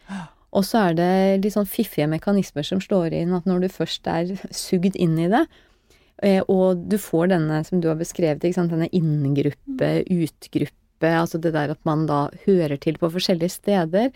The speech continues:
Speaker 2: Når det først slår inn, så blir plutselig terskelen veldig høy for å bryte ut.
Speaker 1: Ja, og snakke m-, mengden,
Speaker 2: Og
Speaker 1: massen
Speaker 2: snakke med andre, og det har
Speaker 1: imot,
Speaker 2: jeg
Speaker 1: ja.
Speaker 2: vært,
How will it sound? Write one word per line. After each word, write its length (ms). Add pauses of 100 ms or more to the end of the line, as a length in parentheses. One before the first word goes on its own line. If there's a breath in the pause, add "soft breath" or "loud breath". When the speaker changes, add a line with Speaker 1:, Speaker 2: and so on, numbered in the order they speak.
(300 soft breath)
Speaker 2:
Når 100
det 240
først 380
slår 240
inn, 160 (520)
så 100
blir 140
plutselig 280
terskelen 380
veldig 300
høy 200
for 260 (160)
å 440 (220)
bryte 680
ut. 200
Speaker 1:
Ja, 160
og 100
snakke 420
m-, 420
mengden, 400
Speaker 2:
Og 200
Speaker 1:
massen 200
Speaker 2:
snakke 200
med 100
andre, 340
og 140
det 100
har 160
Speaker 1:
imot, 240
Speaker 2:
jeg 0
Speaker 1:
ja. 80
Speaker 2:
vært, 220